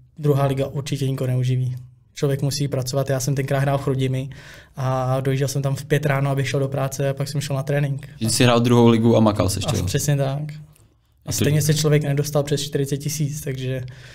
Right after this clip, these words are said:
Speaker 1: tady, jak říkám, tady, jak říkám, znal jsem Fabia díl už, Aleše teda, jak jsme, jak jsme říkali, znám dlouho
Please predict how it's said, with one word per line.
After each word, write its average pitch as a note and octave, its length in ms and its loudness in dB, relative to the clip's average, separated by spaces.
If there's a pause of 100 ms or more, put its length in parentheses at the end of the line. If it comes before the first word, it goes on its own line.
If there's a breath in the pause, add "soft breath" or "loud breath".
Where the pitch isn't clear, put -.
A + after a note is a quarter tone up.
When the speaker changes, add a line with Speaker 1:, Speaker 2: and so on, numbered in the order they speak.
(400 loud breath)
Speaker 1:
tady, C#3+ 220 0
jak C#3+ 140 2
říkám, C#3+ 520 2
tady, D3 180 2
jak C#3+ 120 2
říkám, C#3+ 460 0 (640)
znal E3 160 8
jsem F#3 140 4
Fabia D3 340 2
díl D#3 240 2
už, D3+ 120 0
Aleše D3 340 2
teda, D#3 260 4
jak D3+ 120 0
jsme, D#3 200 0
jak D3+ 120 0
jsme D3+ 140 2
říkali, D3 320 0
znám D3+ 220 4
dlouho D3 500 2